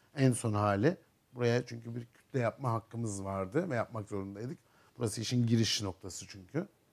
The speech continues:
Son durum. Ee, yukarı doğru devam ediyor. Detay detay anlatmayacağım projeyi tabii ki.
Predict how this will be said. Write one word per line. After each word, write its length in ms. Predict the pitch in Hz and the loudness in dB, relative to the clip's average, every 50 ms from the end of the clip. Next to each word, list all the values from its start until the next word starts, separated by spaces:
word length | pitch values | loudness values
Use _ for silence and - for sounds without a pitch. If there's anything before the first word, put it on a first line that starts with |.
| _ _ _ _ _ _ _ _ _ _ | _ _ _ _ _ _ _ _ _ _
Son 260 | - 107 104 101 98 | -10 -8 -8 -8 -10
durum. 280 | 90 95 98 127 175 208 - _ _ _ _ _ _ _ _ _ _ _ _ _ _ _ _ _ _ _ _ _ _ _ _ _ 139 | -12 -8 -6 -6 -6 -6 -8 _ _ _ _ _ _ _ _ _ _ _ _ _ _ _ _ _ _ _ _ _ _ _ _ _ -20
Ee, 60 | 127 120 120 123 120 123 123 123 127 131 - | -20 -18 -18 -18 -18 -18 -20 -20 -20 -18 -18
yukarı 340 | - 165 - 123 110 104 101 | -18 -4 0 2 2 2 2
doğru 220 | 123 147 208 196 | 0 -2 2 4
devam 240 | 214 196 165 127 127 | 6 6 6 6 4
ediyor. 140 | - 320 311 | 0 4 4
Detay 320 | 302 240 - 220 175 156 | 6 10 12 12 12 12
detay 200 | 165 175 214 277 | 12 12 12 12
anlatmayacağım 600 | 269 240 226 226 226 226 156 151 127 143 143 131 120 | 12 12 12 12 12 10 8 6 6 8 6 6 6
projeyi 340 | 135 135 127 123 127 123 | 4 4 4 4 2 2
tabii 280 | 113 135 123 120 123 120 | 2 2 2 2 0 0
ki. 200 | - - 226 | 2 0 0